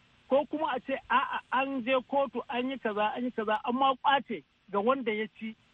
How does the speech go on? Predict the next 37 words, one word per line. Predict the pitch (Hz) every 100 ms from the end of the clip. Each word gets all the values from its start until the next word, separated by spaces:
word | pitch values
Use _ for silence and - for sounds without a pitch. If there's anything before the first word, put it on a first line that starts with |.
| _ 214
an | 226
ba | 233 208
wani. | 185 180 165 _ -
An | 311 392
yi | 392
haka | 370 330
da | 269 277
can, | - 247 247 - _ _ _
ba | 175 214 214 202 190 180 180
wai | 208 277
yanzu | 294 240 240
aka | 233 208
fara | 196 196 180
ba. | 151 147 - - -
Amma | 262 254 277 277
wannan | 269 330 381 370 269 165 _ _ _ -
saboda | 311 302 262 240
kamar | 233 240 311
yadda | 349 320
na | 269
faɗi | 254 277 254 220 -
tun | 294 302
ɗazu | 254 202 185 196 - _ _ -
cewa | 285 233 220 -
kan | - 370 285
maje | 233 190
ya | 240 247 247
waye, | 254 247 170 - _ _ _
an | 269 349 311
sa | 370 349
ma | 285 247 - 226
zaɓen | 214 220 - 269 220
ido | 285 233 202 160 - _ _ _ _
kar | 285 330 320 262
ta | 302 311 -
san | 294 262
kar | 294 285